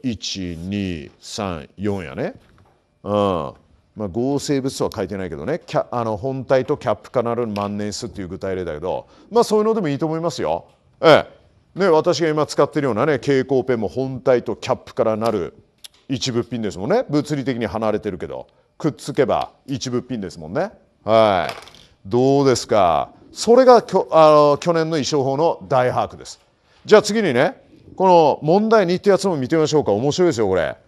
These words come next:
ね。あの、現場思考力身につきますよ。ええ。デザイナーコーは、椅子とテーブルの双方に使用できる、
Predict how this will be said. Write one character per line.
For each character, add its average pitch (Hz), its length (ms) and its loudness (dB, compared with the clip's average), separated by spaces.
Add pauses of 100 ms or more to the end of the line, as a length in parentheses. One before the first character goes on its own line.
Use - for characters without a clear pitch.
(260)
ね。 160 260 4 (280)
あ 147 140 4
の、 151 120 4
現 170 280 0
場 202 80 6
思 - 120 2
考 196 120 2
力 190 180 0
身 139 100 -6
に 143 120 -6
つ - 80 -16
き 160 80 -10
ま 143 100 -4
す 123 100 -8
よ。 64 200 -10 (580)
え 117 280 4
え。 - 140 -20 (1000)
デ 156 200 8
ザ 226 180 8
イ 226 40 2
ナ 226 140 4
ー - 40 2
コ 214 220 6
ー - 20 8
は、 123 280 8
椅 165 140 0
子 - 140 -6
と 220 140 6
テ 208 280 8
ー - 20 6
ブ 190 100 4
ル 180 280 4
の 147 320 6
双 190 320 4
方 190 180 2
に 185 100 -2
使 - 120 -2
用 185 120 4
で 175 100 4
き 156 80 2
る、 123 320 2